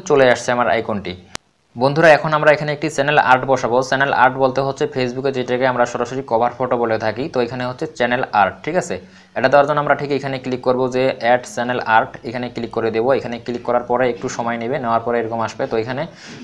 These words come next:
যদি আপনি আপনার মোবাইলে বা আপনার পিসিতে তৈরি করা কোনো, আহ, পিকচার দিতে চান তো অবশ্যই আপনি এখানে ক্লিক করে দিবেন। এই যে এখানে select a photo from your computer, এখানে ক্লিক করার পরে আপনার ডিভাইসে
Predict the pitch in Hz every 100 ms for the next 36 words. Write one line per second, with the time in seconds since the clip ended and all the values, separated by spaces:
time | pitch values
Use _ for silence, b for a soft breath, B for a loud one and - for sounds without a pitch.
0 | 110 127 147 143 156 151 151 151 135 123
1 | 131 135 135 131 131 131 131 123 131 139
2 | 127 123 127 127 131 127 123 123 123 -
3 | - 110 107 135 131 143 127 123 120 123
4 | 135 127 120 120 139 127 131 123 117 123
5 | 120 120 110 113 110 113 143 180 - 120
6 | 120 117 120 135 - 123 127 131 127 -
7 | 123 117 123 120 120 113 110 110 127 127
8 | 120 117 - 127 127 135 135 135 147 123
9 | 127 113 117 120